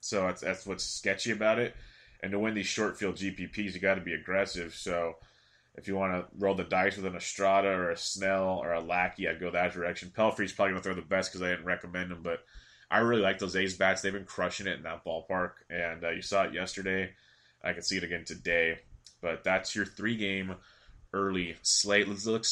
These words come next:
look at the totals for the twelve-game evening slate, which is locked and loaded with all kinds of angles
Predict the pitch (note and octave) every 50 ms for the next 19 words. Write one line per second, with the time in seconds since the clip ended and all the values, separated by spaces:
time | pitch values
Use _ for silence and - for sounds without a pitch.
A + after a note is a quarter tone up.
0 | - - - G#2 A2 G#2+ G#2 - - - F#2+ G2+ G#2 - - F2+ F2 - - -
1 | - B2 B2 B2 A#2+ G#2 F#2 F2 D#2 - - - - - - _ _ _ - -
2 | A#2+ A#2+ A#2+ A2+ G#2+ F#2 E2 - - - - G2 F#2 - - - A2+ A2 A2 G#2+
3 | F#2+ E2+ - - - - F#2 F2+ G2+ G2+ G2+ G2+ F#2+ E2+ D#2+ D#2 - - - -
4 | - - - _ - - G#2+ A2 G#2+ G2 F#2+ F2+ F2 - - G2 G2 F#2 D#2+ D#2
5 | F2+ E2+ - F2+ F2 D#2+ E2+ F2+ F#2 F#2+ F#2+ - - G2 F2+ F#2+ F#2 F#2 F2+ F2
6 | D#2+ D#2+ F2+ F#2+ F#2+ - G#2+ G2+ A2+ A#2+ A#2+ A2 G#2+ G#2 G2+ G2+ G#2 G#2 G#2 G2+